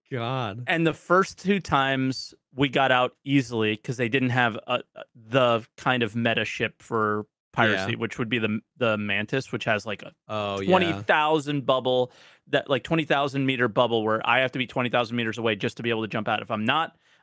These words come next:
Speaker 2: I'm screwed.
Speaker 1: Damn.
Speaker 2: And that was, like, a good forty minute fight.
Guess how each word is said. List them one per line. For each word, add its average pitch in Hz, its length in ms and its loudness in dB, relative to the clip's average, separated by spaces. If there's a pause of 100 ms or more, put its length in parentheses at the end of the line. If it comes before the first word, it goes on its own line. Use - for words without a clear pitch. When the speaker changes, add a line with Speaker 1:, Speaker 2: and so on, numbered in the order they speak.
(120)
Speaker 2:
I'm 123 100 -2
screwed. 110 180 -2
Speaker 1:
Damn. 101 380 -6 (920)
Speaker 2:
And 123 320 -2 (480)
that 139 460 0
was, 160 180 2
like, 120 400 2
a 131 100 0
good 131 640 0 (1000)
forty 147 480 4
minute 143 380 0
fight. 139 460 0